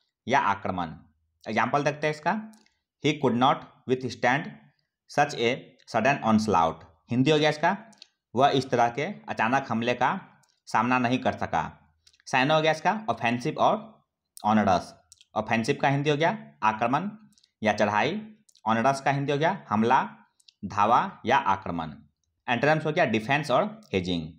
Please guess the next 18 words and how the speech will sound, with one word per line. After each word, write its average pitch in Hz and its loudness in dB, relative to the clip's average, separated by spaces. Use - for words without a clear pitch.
डिफेंस 139 0
का 156 4
हिंदी 151 0
हो 160 2
गया 180 0
रक्षा 107 0
या 117 4
बचाव, 110 2
हेजिंग 131 2
का 156 2
हिंदी 151 0
हो 156 2
गया 170 0
प्रतिरक्षा। 98 0
नेक्स्ट 147 2
वर्ड 165 2
है 185 4
अबाउट। 98 0